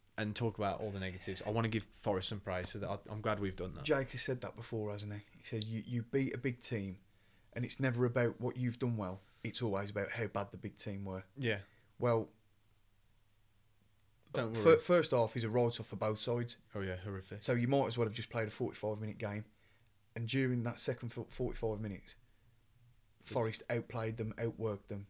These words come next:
Speaker 1: For the entire, I think it was for
Speaker 2: That
Speaker 1: a five-minute spell towards the
Speaker 2: If
Speaker 1: end where I
Speaker 2: that.
Speaker 1: thought United could score, but even then, it, they, they, they lacked no clinical, there was no clinical nature whatsoever with that side.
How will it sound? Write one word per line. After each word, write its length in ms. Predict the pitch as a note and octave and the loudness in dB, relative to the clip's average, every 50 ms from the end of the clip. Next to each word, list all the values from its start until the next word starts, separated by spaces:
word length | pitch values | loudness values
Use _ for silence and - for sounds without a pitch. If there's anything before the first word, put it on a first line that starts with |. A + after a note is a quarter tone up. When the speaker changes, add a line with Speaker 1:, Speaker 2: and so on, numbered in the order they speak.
| - - | -16 -16
Speaker 1:
For 140 | - - B2 | -8 -6 -2
the 80 | A#2 A2 | -2 -2
entire, 340 | G#2+ - - A2+ G#2 G2+ | -2 -2 -2 0 0 0
I 160 | - - B2+ C#3+ | -2 -2 -4 -4
think 100 | - - | -2 -4
it 40 | A#2 | -6
was 80 | A#2+ - | -6 -2
for 60 | B2 | -2
Speaker 2:
That 60 | A#2 | -2
Speaker 1:
a 40 | A#2+ | -2
five-minute 640 | - - - - D3 D3 D3 C#3+ C#3+ - C#3 B2+ - | -4 -6 -6 -2 0 2 2 0 0 -2 -4 -4 -2
spell 360 | - - - - G#2 F#2+ G2+ | -4 -6 -2 -2 -2 -2 -2
towards 340 | - - - A#2 A2+ A2 - | -6 -6 -6 -4 -4 -4 -2
the 120 | - A#2+ A2 | 2 2 2
Speaker 2:
If 140 | G2 F#2 | 4 2
Speaker 1:
end 80 | F#2 F2+ | 0 -2
where 100 | G#2 G2 | 0 -2
I 40 | G2 | -2
Speaker 2:
that. 100 | G2 - | -2 -2
Speaker 1:
thought 220 | - G#2 G2 - - | -2 -2 -2 -2 -2
United 480 | G#2+ G2+ G2+ G2 G2 E2+ G2 F#2+ - | -4 -2 -2 -2 -2 -4 -6 -8 -10
could 240 | - - - A2 - | -10 -6 -6 -6 -4
score, 300 | - - - - G#2+ G2 F#2 | -4 -4 -2 0 -2 0 0
but 80 | G2+ A2+ | 0 0
even 200 | A#2+ A2 G#2+ F#2+ | 0 0 0 -2
then, 220 | F2+ F#2 F#2 G2 - - - - _ _ _ - _ _ _ - | -2 -2 -2 -4 -8 -14 -20 -20 _ _ _ -20 _ _ _ -8
it, 200 | - A#2 - - | -8 -8 -4 -2
they, 140 | A#2+ A#2 - - - | -2 -2 -2 -2 -4
they, 120 | B2 A2+ | -4 -4
they 160 | - - A#2 | -2 -2 -2
lacked 380 | A2+ A2+ A2+ A2+ - - - - | 0 2 2 0 0 -2 -6 -4
no 500 | C3 B2+ B2 B2 A2+ A2 A2 G#2 G2+ - - - - - - - _ - | -2 0 2 4 4 4 4 2 2 -2 -8 -20 -20 -20 -20 -20 _ -4
clinical, 540 | - B2 A2+ A2 - - G#2+ F#2+ F2+ F2+ E2+ - _ _ - | -2 -2 -2 -2 -4 -4 -4 -4 -4 -6 -10 -16 _ _ -8
there 120 | A2+ A2 | -6 -6
was 80 | G#2+ A#2 | -2 0
no 180 | B2 B2 B2 A#2+ | 0 2 2 0
clinical 300 | A#2+ - A2+ G#2+ - G#2+ | 0 -2 -4 -4 -4 -4
nature 420 | G#2 G2+ G2 G2+ G2+ - - - G#2 | -4 -2 -4 -4 -4 -6 -6 -6 -6
whatsoever 580 | G#2 A2 A#2 A2+ - - - - B2 G#2+ F#2+ G2 | -4 -2 -2 -2 0 0 0 0 0 0 0 -2
with 100 | G2+ F#2+ | -2 -2
that 120 | F#2 - | -2 -2
side. 200 | - G#2+ G2+ G2+ | 0 -2 -2 -4